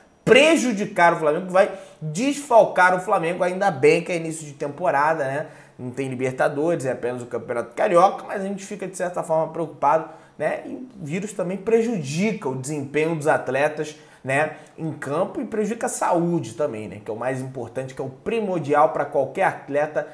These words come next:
pra qualquer pessoa, tá? É, olha que notícia absurda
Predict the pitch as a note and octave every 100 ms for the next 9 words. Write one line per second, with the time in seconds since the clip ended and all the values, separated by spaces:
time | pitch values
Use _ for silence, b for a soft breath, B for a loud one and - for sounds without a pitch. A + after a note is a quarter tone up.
0 | B - D#3 E3 C#3+ - B2+ C3+ - -
1 | - D#3 D3+ - G#2+ - - B B -
2 | B2 F3+ - B B B B - B3 B3+
3 | B3 B3 B3 B3 F#4+ F#4+ F#4 E4 D4 -
4 | - D4 D#4 - - C4 B3+ - - E4+
5 | C#4 - - - D#4+ E4+ D#4 F#3 C3+ A#2+
6 | G#2+ E2+